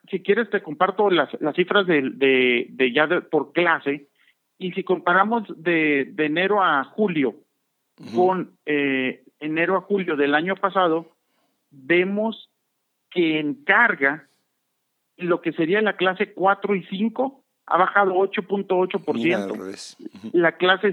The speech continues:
Speaker 1: seis ha bajado once punto cinco por ciento.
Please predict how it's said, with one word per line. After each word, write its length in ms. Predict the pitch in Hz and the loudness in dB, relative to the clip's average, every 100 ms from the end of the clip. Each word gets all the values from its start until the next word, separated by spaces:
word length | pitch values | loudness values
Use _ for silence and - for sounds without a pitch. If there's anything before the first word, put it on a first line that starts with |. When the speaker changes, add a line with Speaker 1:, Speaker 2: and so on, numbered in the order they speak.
| - | 0
Speaker 1:
seis 280 | 202 240 269 - | 0 2 -2 -2
ha 60 | 180 | 0
bajado 480 | 185 196 190 - - | 2 4 2 0 -2
once 340 | 190 214 214 | -2 0 -4
punto 380 | 190 196 190 190 | -4 -4 -4 -6
cinco 440 | 185 180 185 185 170 | -6 -8 -8 -8 -4
por 200 | 147 - | -4 -2
ciento. 480 | 160 175 180 233 | -4 -4 -4 -8